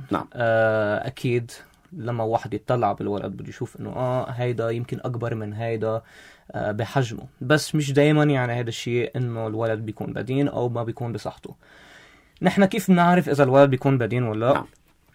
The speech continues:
Speaker 2: آه، بناخد أول شي عمره، بناخد طوله، بناخد وزنه، وبناخد إذا الولد صبي ولا بنت، وبنحطه على مخطط، بنسميه مخطط النمو.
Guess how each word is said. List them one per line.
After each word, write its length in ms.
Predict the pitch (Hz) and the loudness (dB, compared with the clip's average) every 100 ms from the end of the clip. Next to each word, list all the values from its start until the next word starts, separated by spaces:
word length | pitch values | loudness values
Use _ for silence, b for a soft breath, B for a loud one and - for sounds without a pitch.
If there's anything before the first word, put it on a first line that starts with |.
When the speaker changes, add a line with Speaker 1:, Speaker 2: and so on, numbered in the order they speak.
| _ - - | _ -6 4
Speaker 2:
آه، 400 | 143 143 139 139 | 8 8 8 6
بناخد 540 | 147 160 180 - 156 | 6 4 4 2 2
أول 180 | - 139 | 2 0
شي 120 | - | 0
عمره، 300 | 131 143 147 135 - | 0 2 2 0 -4
بناخد 220 | 127 135 | -4 -4
طوله، 380 | - 139 135 127 | -2 2 4 2
بناخد 300 | 127 127 123 | 0 -4 -2
وزنه، 420 | 135 127 165 190 185 | 0 2 2 2 0
وبناخد 500 | 147 147 147 143 123 | 0 2 2 0 -2
إذا 180 | 123 120 | -4 -6
الولد 440 | 113 113 120 113 - _ | -6 -4 -2 -4 -8 _
صبي 260 | - 110 | -12 -8
ولا 200 | - 107 | -8 -6
بنت، 340 | 110 147 202 - B B B B - | -2 0 0 -6 B B B B -2
وبنحطه 680 | 156 156 151 - 190 190 | 2 2 2 -2 0 4
على 480 | 165 139 147 151 147 | 6 6 6 6 6
مخطط، 400 | 151 - 151 - - | 4 0 -6 -10 -14
بنسميه 380 | 123 113 - 135 | -14 -8 -2 -2
مخطط 320 | 131 139 - | 0 -2 -2
النمو. 320 | 123 123 123 | -6 -4 -4